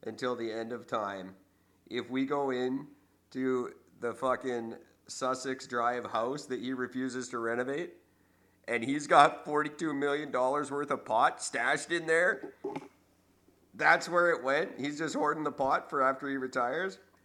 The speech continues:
and it, that's why he won't renovate the mansion, 'cause that's where he's hiding it.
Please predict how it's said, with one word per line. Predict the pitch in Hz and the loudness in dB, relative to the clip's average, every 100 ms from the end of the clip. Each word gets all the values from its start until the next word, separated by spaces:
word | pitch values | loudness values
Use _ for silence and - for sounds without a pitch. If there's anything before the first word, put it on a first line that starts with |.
| _ _ - | _ _ -4
and | 123 | -2
it, | 135 135 | -2 -2
that's | 131 139 | -2 0
why | 147 143 | 2 0
he | |
won't | 139 139 | 2 -2
renovate | 117 131 131 135 | 0 -2 -2 -2
the | 123 | -2
mansion, | 120 135 135 170 185 | -4 -4 -4 -8 -8
'cause | 123 | -8
that's | 123 127 | -6 -6
where | 135 | -6
he's | 120 | -6
hiding | 117 123 147 | -6 -6 -6
it. | 214 | -8